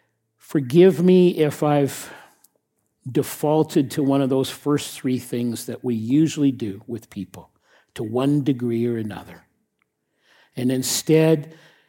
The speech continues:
may the example of loving them the way Jesus did for me, may that be the pattern of my life. And so I need your help. We need your help. Would you fill us and use us to this end?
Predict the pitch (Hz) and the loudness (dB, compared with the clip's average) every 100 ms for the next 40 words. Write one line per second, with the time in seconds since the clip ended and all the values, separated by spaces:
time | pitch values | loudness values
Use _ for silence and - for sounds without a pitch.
0 | _ _ _ _ _ 120 135 139 143 139 | _ _ _ _ _ -4 0 2 4 4
1 | 131 110 143 156 156 156 156 151 147 - | 0 -2 0 2 0 2 4 4 2 -6
2 | 131 127 120 127 143 143 160 160 151 131 | -8 -6 -4 0 0 2 4 4 4 2
3 | 131 123 120 120 131 135 131 131 - _ | 0 0 -2 0 2 2 2 -2 -10 _
4 | _ _ _ _ _ _ _ _ - - | _ _ _ _ _ _ _ _ -16 -2
5 | 135 131 127 - 135 120 - 117 131 139 | -2 0 -6 -4 -4 -4 -6 -2 0 0
6 | 117 113 - _ _ _ _ _ _ _ | 0 -6 -14 _ _ _ _ _ _ _
7 | 127 135 151 - 165 143 - - 117 110 | -10 -6 -6 -2 0 0 -4 -10 -8 -8
8 | 95 98 107 90 92 85 78 73 - - | -10 -16 -18 -16 -14 -14 -16 -20 -20 -20
9 | _ _ _ _ _ _ _ _ _ _ | _ _ _ _ _ _ _ _ _ _
10 | _ _ - 135 135 143 156 160 151 117 | _ _ -10 -2 2 2 2 0 -2 -4
11 | 98 110 - _ _ _ 139 156 143 120 | -12 -14 -20 _ _ _ 2 4 2 0
12 | - 101 92 76 76 _ _ _ _ _ | -4 -12 -14 -16 -20 _ _ _ _ _
13 | _ _ _ _ 135 117 131 - 139 143 | _ _ _ _ -14 -8 -10 -4 0 2
14 | 143 - 131 120 123 131 127 123 - - | 2 -2 -4 -2 0 -2 -2 -6 -10 -14
15 | 120 110 101 - 92 82 78 | -14 -12 -12 -12 -16 -18 -20